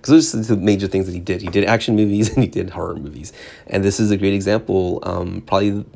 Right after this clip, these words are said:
one of the best examples of, um, of his, uh, his action movies. The other movie that I wanted to talk about from nineteen eighty-one is John Landis's An American Werewolf in London. John Landis is great. Like, I mean, he mostly did comedies, and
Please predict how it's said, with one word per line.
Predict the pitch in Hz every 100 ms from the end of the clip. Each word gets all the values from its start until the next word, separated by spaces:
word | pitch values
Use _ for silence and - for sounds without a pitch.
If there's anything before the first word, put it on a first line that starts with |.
| -
one | 107 104
of | 110
the |
best | 107 -
examples | 113 92 92 92 -
of, | - 87 87
um, | 90 87 90 98 - _ _ _ _ _ _ _ - - -
of | 101 92
his, | 95 87
uh, | 90 85 85
his | 92 -
action | 107 - 92
movies. | 82 - - _ _ - - - - -
The | 117 127
other | 175
movie | 196 139
that | 95
I |
wanted | 90 92 90
to | 90
talk | - 85 87
about | 87 87 82 - _ _ _ _
from | - 104 101
nineteen | 87 101 -
eighty-one | 95 87 90 90 87 85 - - - - -
is | 107 98
John | - 123 131
Landis's | 127 113 113 107 98
An | 101
American | 87 95 101 107 98
Werewolf | 92 90 90 -
in | 95
London. | 90 92 92 82 87 - - -
John | 113 156 185
Landis | 175 165 151
is | 98
great. | 95 90 - -
Like, | 98 104
I |
mean, | 110 107
he |
mostly | 123 143 135
did | 113 107
comedies, | - 101 104 98 98 92
and | - 98 92